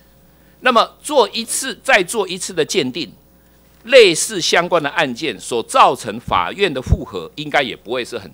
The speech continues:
大。而陈龙启的案子刚刚已经讲过，是基于法院的善意。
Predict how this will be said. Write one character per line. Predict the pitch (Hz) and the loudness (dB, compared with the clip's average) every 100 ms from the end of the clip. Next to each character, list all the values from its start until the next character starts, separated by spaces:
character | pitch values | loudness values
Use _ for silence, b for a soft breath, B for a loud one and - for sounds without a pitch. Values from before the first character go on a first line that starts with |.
| - | -8
大。 | 101 - _ _ _ _ b b b b b b b _ _ _ _ - | -8 -8 _ _ _ _ b b b b b b b _ _ _ _ 2
而 | 160 220 262 - _ _ _ _ _ _ _ | 6 6 4 -4 _ _ _ _ _ _ _
陈 | - 185 | 0 4
龙 | 254 254 | 4 2
启 | 262 | 2
的 | 165 | 6
案 | 226 165 | 6 6
子 | 120 101 - _ | 2 -10 -16 _
刚 | - 196 | 0 2
刚 | 214 | 2
已 | 139 | 0
经 | 151 | -4
讲 | 165 113 78 | -2 -4 -2
过， | 131 113 - | -4 -6 -6
是 | - 233 | -10 -6
基 | 240 233 | -2 -2
于 | 180 | -2
法 | - 98 143 | 2 2 2
院 | 175 | 0
的 | 135 | -2
善 | - 117 | 2 2
意。 | 117 | 2